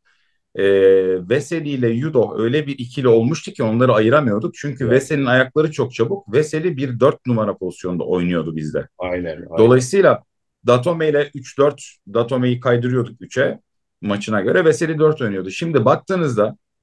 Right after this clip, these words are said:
Speaker 1: bizim takımımızda geçen sene dört pozisyonda Devin Booker oynuyordu. E, Devin Booker diyorum. Bizim, e, Booker oynuyordu. Onun yanında da Nigel'ı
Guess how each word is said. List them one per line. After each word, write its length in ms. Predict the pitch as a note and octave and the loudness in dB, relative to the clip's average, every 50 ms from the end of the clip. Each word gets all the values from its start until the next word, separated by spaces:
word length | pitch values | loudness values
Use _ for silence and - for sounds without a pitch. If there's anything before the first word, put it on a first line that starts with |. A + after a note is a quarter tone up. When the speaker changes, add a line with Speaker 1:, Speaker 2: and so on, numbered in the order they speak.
| _ _ - | _ _ -4
Speaker 1:
bizim 220 | C#3+ D#3+ F3+ E3+ | -2 -2 -2 0
takımımızda 500 | - D3+ C#3 B2+ C#3 B2+ A#2+ A#2 B2+ C3 | 2 0 2 2 0 0 0 0 0 0
geçen 280 | C3+ C#3+ C#3 D#3 D3 C#3 | 0 0 -2 -2 -4 -4
sene 280 | B2+ C#3 A#2+ A#2 A2+ | -4 -4 -4 0 2
dört 220 | C3+ D3+ D3+ D3+ - | 4 2 2 2 0
pozisyonda 560 | C3 A2+ - - - G2+ F#2+ F2+ F#2+ F#2 - - _ - | -4 -4 -4 -6 -10 -10 -6 -2 -2 -2 -2 -4 _ 2
Devin 340 | B2 C#3 C#3 C#3 C3 A#2 B2 | 2 4 4 4 0 0 -2
Booker 220 | D#3 D#3 - F3 | -2 -2 0 2
oynuyordu. 540 | F3+ F3+ F3+ E3+ E3+ E3+ E3+ F3+ F3 E3+ - _ _ | 2 2 2 0 0 -2 -2 -2 -4 -6 -8 _ _
E, 80 | - G#2 G#2 G#2 G#2 G#2 G#2 G#2 G2+ G2 G2 F#2+ F#2+ F#2 F2+ F2 E2+ E2 D#2 D#2 E2+ A2 | -2 0 2 2 2 2 2 2 0 0 0 0 0 0 -2 -2 -2 -4 -4 -4 -2 0
Devin 240 | A#2+ A#2+ A#2+ B2+ | 0 2 2 0
Booker 260 | C3 B2 B2 B2+ G2+ F2+ | -4 -4 -6 -8 -6 -4
diyorum. 280 | G2+ F#2+ F#2 F#2 G2+ | -4 -4 -4 -4 -4
Bizim, 320 | G#2+ A2 B2 B2 B2 B2 B2 | -2 2 4 4 4 4 2
e, 360 | - F#2+ F#2 F2 E2+ F2 F#2+ A2+ | 0 -2 0 0 0 -2 -2 -4
Booker 220 | C3+ C3 E3 F3 | -4 -2 0 2
oynuyordu. 540 | E3 D#3+ D#3+ D#3 D#3 D3+ D3+ D#3 F3 - - _ _ _ _ _ _ _ _ _ _ _ - | 4 4 4 2 0 -2 -2 -2 -2 -4 -6 _ _ _ _ _ _ _ _ _ _ _ -4
Onun 200 | C#3 D3 F#3 G#3 | -2 0 0 0
yanında 480 | G#3 G3 F3+ D#3+ D3+ D3 C#3 C#3+ D3 | 0 0 0 0 0 0 0 0 0
da 120 | E3 F#3+ F#3+ | 2 0 -2
Nigel'ı 680 | D#3 C3+ C#3 D#3+ F3 F3+ C#3+ C#3+ C#3 B2+ C3 D#3+ F#3+ | -2 -2 -2 -2 -2 -4 -4 -4 -2 -2 -2 -2 -4